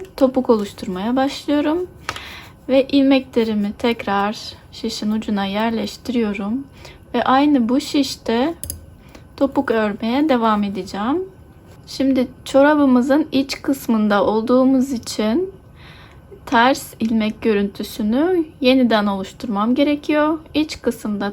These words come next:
ters görünecek. Ön yüzde düz görüneceği için ters iç kısmı örerken ters ilmek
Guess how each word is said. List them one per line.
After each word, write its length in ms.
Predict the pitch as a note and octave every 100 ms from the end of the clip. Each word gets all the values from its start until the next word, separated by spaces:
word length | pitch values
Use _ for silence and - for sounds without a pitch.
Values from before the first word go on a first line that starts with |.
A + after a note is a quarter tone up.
| -
ters 300 | G3+ A#3+ -
görünecek. 800 | C#4 C#4+ D4 D4 D#4 E4+ - - - - - - -
Ön 300 | C4 D4 D4+
yüzde 760 | B3 A3 A#3+ - A3+ C4+ F#4+ - C#4+
düz 220 | B3 B3+
görüneceği 760 | A#3 A3+ G3+ G3+ - B3 A3+ A3
için 500 | - G#3+ B3+ F#4 F#4 - -
ters 420 | B3+ A#3 C#4+ - - - - - - - -
iç 280 | C#4 -
kısmı 540 | - A#3 - G#3 F#3 F3+ -
örerken 880 | B3+ B3 G#3+ G#3 A#3 G#3 A#3+ F4 E4+ - - -
ters 380 | B3+ A#3+ C4+ -
ilmek 300 | B3 A3